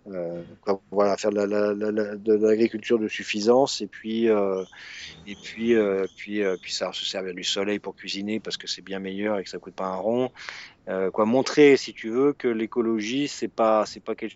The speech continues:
chose de contraignant, c'est quelque chose qui apporte beaucoup,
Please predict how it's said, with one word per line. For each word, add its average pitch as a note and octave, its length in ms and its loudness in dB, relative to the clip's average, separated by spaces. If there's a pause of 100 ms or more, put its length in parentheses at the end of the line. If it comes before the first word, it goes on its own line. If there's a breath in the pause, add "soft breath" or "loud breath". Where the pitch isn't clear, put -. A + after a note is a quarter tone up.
(120)
chose A2+ 240 -8
de G#2 60 -6
contraignant, A2 580 -6
c'est A#2+ 140 -8
quelque F#2+ 180 -10
chose A2+ 200 -6
qui - 100 -4
apporte F#2+ 220 -4
beaucoup, F#2+ 420 -10